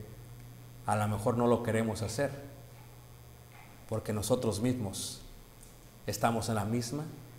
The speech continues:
promiscuidad. Así que Lot no está muy lejano del siglo veintiuno, ni muy lejano de la vida el día de hoy.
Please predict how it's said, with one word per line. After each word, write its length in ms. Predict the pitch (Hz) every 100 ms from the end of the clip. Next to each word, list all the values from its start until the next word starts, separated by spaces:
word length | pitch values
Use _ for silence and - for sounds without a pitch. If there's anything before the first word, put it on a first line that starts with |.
| - - - -
promiscuidad. 600 | 104 98 95 - 95 - - - - - - - - - - - - - - - - - - - - - -
Así 220 | 101 -
que 160 | - 104
Lot 420 | 107 127 113 - - - - - - -
no 100 | 110
está 200 | 107 -
muy 140 | 113 113
lejano 460 | 104 107 131 120
del 160 | 101 95
siglo 380 | - 110 107 101
veintiuno, 480 | 98 98 120 127 165 - - - - - -
ni 120 | 107
muy 140 | 117
lejano 440 | 113 101 - 113 104
de 100 | 98
la 100 | 95
vida 300 | 107 107 90 - - - - -
el 160 | 101
día 240 | 95 101 95
de 140 | 95
hoy. 140 | 87